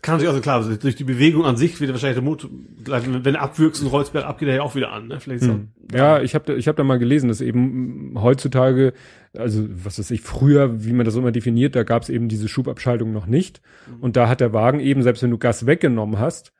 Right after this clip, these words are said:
Speaker 1: Mhm.
Speaker 2: und, und der Wagen ist gerollt, dann bewegt sich ja alles im Motor, die
Speaker 1: Ja.
Speaker 2: Kolben gehen rauf und runter, saugen ja weiter Sprit an.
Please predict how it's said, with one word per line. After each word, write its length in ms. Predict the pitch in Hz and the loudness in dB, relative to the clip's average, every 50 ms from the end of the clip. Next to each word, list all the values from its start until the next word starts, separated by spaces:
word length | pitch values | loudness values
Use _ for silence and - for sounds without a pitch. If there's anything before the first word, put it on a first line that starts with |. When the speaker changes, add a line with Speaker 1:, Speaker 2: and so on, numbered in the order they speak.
| _ | _
Speaker 1:
Mhm. 220 | - 120 123 135 143 _ _ _ _ | -20 -20 -20 -20 -20 _ _ _ _
Speaker 2:
und, 420 | 135 123 120 120 117 113 113 113 | 2 4 4 4 2 0 -2 -2
und 220 | - 120 113 104 117 | -4 -6 -2 0 0
der 100 | 110 113 | 4 4
Wagen 200 | 120 120 123 120 | 4 4 4 2
ist 120 | 110 - - | -2 -2 -2
gerollt, 540 | 123 110 95 113 113 117 143 175 196 190 - | -2 0 2 2 4 4 4 4 2 0 -4
dann 280 | 127 120 117 113 107 | -6 -6 -6 -6 -8
bewegt 480 | 107 107 107 110 107 117 120 120 - - | -8 -8 -6 -4 0 2 2 2 2 -2
sich 120 | 151 131 | -2 0
ja 100 | 147 143 | 0 0
alles 200 | 139 143 143 - | 0 0 -2 0
im 80 | 135 120 | 2 2
Motor, 320 | 113 113 120 131 135 143 | 2 2 0 0 0 -2
die 60 | - | -2
Speaker 1:
Ja. 80 | - 131 | -2 0
Speaker 2:
Kolben 280 | 117 123 120 127 127 127 | 2 4 4 4 4 2
gehen 140 | 120 123 | 0 2
rauf 220 | 117 110 113 107 - | 2 2 0 0 0
und 80 | 120 | -2
runter, 320 | 110 101 117 127 135 156 131 | -2 0 0 2 2 2 2
saugen 360 | 104 120 117 120 127 131 135 | 2 4 4 6 6 6 6
ja 200 | 123 123 117 110 | 4 4 4 4
weiter 260 | 117 113 113 117 117 | 2 0 2 0 -2
Sprit 420 | 104 - - - 123 117 120 113 - | -2 -4 -6 -4 -2 -2 -2 -2 -2
an. 380 | - 120 113 127 156 196 202 | 0 2 2 2 2 0 -2